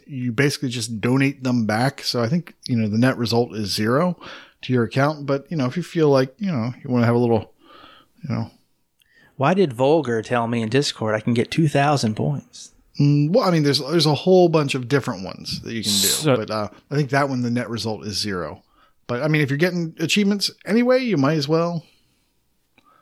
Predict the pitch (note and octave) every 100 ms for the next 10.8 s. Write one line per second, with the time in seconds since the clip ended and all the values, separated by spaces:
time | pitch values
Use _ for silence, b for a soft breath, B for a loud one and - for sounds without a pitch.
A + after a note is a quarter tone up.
0 | b A2+ A2+ D2 - _ b b b b
1 | b b b b _ _ _ _ D#3+ D3+
2 | G3+ A3 G3 D3 D3 - - - B2 A2+
3 | A2 A2+ - - G2 F#2 F#2 F#2+ B B
4 | _ A2+ A2 A2+ G#2+ F#2 - - C3 A#2
5 | G2+ _ _ _ _ - C3 B2 A#2 A2
6 | G#2+ G#2+ A2 F#2+ F#2+ F#2 b b b -
7 | A2 G#2+ F#2+ F2+ F#2 - F#2+ F#2 G#2 b
8 | b b - B2+ A#2 D3+ D3+ C3 B2+ B2
9 | A#2+ - - A#2 A2 G#2 G2+ - - _
10 | _ _ _ _ - A#2+ - B2+